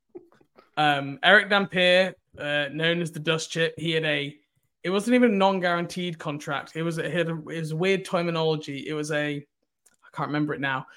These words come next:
but the, the contract, it was a voidable contract. That was right, which made, it meant it was some secret trade value thing that people thought we could turn into an all-star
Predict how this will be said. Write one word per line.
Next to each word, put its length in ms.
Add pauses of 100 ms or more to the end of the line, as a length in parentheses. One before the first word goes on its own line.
(160)
but 120
the, 160
the 100
contract, 560
it 60
was 100
a 60
voidable 560
contract. 520
That 160
was 120
right, 260 (340)
which 240
made, 380
it 60
meant 220
it 80
was 180
some 120
secret 640 (140)
trade 680
value 680 (540)
thing 400
that 220
people 400
thought 360
we 100
could 160
turn 260
into 720
an 200
all-star 480